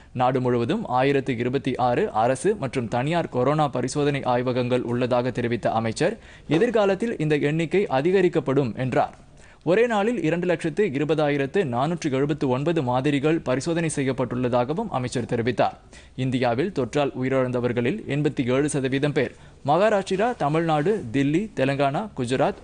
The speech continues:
உத்தரப்பிரதேசம், ஆந்திர பிரதேசம் மற்றும் மேற்கு வங்க மாநிலங்களை சேர்ந்தவர்கள் என்று தெரிய வந்திருப்பதாக இந்த கூட்டத்தில் தெரிவிக்கப்பட்டது. பொது சுகாதார நிபுணர்கள், தொற்றுநோய் குறித்த ஆய்வாளர்கள் உள்ளிட்ட நிபுணர்கள் அடங்கிய பதினைந்து மத்திய குழுவினர் இந்த மாநிலங்களுக்கு நேரில் சென்று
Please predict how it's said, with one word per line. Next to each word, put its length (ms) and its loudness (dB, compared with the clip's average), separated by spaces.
உத்தரப்பிரதேசம், 720 0
ஆந்திர 320 2
பிரதேசம் 560 -2
மற்றும் 440 -2
மேற்கு 340 0
வங்க 240 2
மாநிலங்களை 580 0
சேர்ந்தவர்கள் 580 0
என்று 380 2
தெரிய 260 2
வந்திருப்பதாக 680 0
இந்த 200 -2
கூட்டத்தில் 460 -2
தெரிவிக்கப்பட்டது. 760 0
பொது 260 2
சுகாதார 500 4
நிபுணர்கள், 540 2
தொற்றுநோய் 360 0
குறித்த 340 2
ஆய்வாளர்கள் 560 2
உள்ளிட்ட 420 0
நிபுணர்கள் 520 0
அடங்கிய 480 0
பதினைந்து 560 0
மத்திய 360 0
குழுவினர் 520 0
இந்த 200 0
மாநிலங்களுக்கு 720 0
நேரில் 300 0
சென்று 460 -2